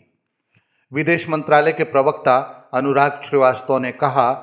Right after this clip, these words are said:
कि वैश्विक टीका आपूर्ति को भारत आगे बढ़ाना जारी रखेगा और चरणबद्ध तरीके से इसमें कई और देशों को शामिल किया जाएगा। उन्होंने बताया कि भारत के पड़ोसी देशों के अलावा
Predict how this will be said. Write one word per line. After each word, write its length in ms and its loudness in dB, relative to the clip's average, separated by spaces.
कि 60 -8
वैश्विक 500 0
टीका 220 0
आपूर्ति 460 0
को 140 -2
भारत 360 -4
आगे 200 -4
बढ़ाना 380 -6
जारी 380 -4
रखेगा 460 -2
और 240 2
चरणबद्ध 560 2
तरीके 380 0
से 240 -6
इसमें 320 -2
कई 220 0
और 240 4
देशों 320 -6
को 140 -6
शामिल 360 -6
किया 280 -6
जाएगा। 540 -10
उन्होंने 320 0
बताया 380 2
कि 160 -6
भारत 420 0
के 80 0
पड़ोसी 420 -2
देशों 340 -4
के 100 -4
अलावा 460 2